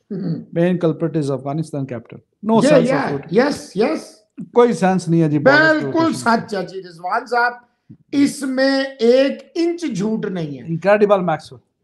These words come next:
Speaker 1: ठीक।
Speaker 2: Hats off to, uh,
Speaker 1: पैट भाई,
Speaker 2: पैट
Speaker 1: ट्वेल्व रन्स।
Speaker 2: ट्वेल्व रन्स और दो सौ दो की,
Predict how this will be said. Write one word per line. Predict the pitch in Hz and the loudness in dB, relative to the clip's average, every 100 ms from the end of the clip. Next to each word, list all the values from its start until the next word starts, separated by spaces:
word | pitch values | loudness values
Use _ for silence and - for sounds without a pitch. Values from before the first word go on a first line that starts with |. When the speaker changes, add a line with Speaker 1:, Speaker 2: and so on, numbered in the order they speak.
| _ _ | _ _
Speaker 1:
ठीक। | 170 165 | -6 0
Speaker 2:
Hats | 165 202 202 | 4 4 4
off | 190 180 | 2 2
to, | 175 170 151 | 0 -2 -2
uh, | - _ _ _ _ _ _ _ _ _ 143 | -4 _ _ _ _ _ _ _ _ _ 2
Speaker 1:
पैट | 160 160 156 175 | 6 6 4 0
भाई, | 170 143 | -6 -6
Speaker 2:
पैट | 139 - _ - 175 247 | -12 -20 _ 0 4 4
Speaker 1:
ट्वेल्व | 233 208 | 2 -2
रन्स। | 160 143 113 - _ | -2 -4 -8 -16 _
Speaker 2:
ट्वेल्व | 160 175 175 | 0 0 0
रन्स | 170 185 | -2 -2
और | 170 170 165 151 | -2 0 -2 -2
दो | 156 | -4
सौ | 156 165 | -6 -6
दो | 156 | -4
की, | 156 156 143 135 | -6 -6 -8 -10